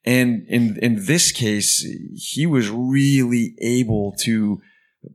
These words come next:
manipulate their fears, and given all the turmoil in their own lives and the desperate situations they were in,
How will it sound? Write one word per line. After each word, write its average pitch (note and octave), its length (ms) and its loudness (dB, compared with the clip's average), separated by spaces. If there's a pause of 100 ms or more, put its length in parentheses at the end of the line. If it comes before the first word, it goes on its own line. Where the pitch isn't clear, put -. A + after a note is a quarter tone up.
(220)
manipulate A2 1000 0
their F#2+ 160 0
fears, G#2 1000 -2
and G2+ 640 -2
given B2 260 2
all A2 140 2
the F#2+ 100 -2
turmoil A2+ 720 0
in G#2 140 0
their G#2+ 260 -2
own A#2 260 0
lives G2+ 520 -2
and G2 100 -8
the G2 40 -6
desperate G2+ 440 -2
situations G#2+ 760 0
they G2+ 120 -2
were G2+ 180 -4
in, B2 280 0